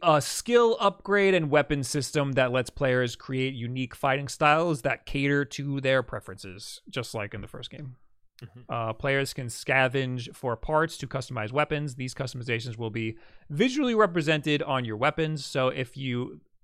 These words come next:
Speaker 1: uh, if you, the rifle sight.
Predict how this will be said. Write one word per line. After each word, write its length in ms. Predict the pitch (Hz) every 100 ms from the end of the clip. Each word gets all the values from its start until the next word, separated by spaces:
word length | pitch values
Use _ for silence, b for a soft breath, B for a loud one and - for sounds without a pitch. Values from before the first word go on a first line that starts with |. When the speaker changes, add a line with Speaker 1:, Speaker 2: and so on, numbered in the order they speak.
| _ 135
Speaker 1:
uh, 300 | 123 117 123 151
if 240 | 123 -
you, 420 | 131 143 165 170
the 160 | 135 131
rifle 400 | 117 113 117 110
sight. 400 | - 101 101